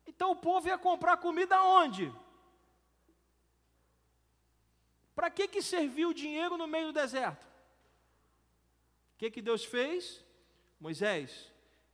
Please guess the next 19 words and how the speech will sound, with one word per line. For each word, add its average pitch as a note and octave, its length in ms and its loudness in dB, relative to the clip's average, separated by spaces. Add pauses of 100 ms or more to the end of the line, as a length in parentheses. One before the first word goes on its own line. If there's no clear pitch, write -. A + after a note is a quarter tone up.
(100)
eu G#3 360 2
vou E3 320 -8
mandar C#3+ 680 -10 (520)
comida C#3 640 -12 (540)
todo D#3+ 340 -12
dia. B2+ 360 -16 (760)
Diga F3+ 220 -8
ao G#3 80 -2
povo G#3 380 0 (520)
que D3+ 100 -18
quando F3 200 -12
acordar F#3+ 380 -6
de F#3 100 -14
manhã, F3 440 -8 (400)
pegue G3+ 320 -4
a F#3 40 -8
quantidade F3 720 -10
pro G3+ 240 -12
dia, F3+ 500 -6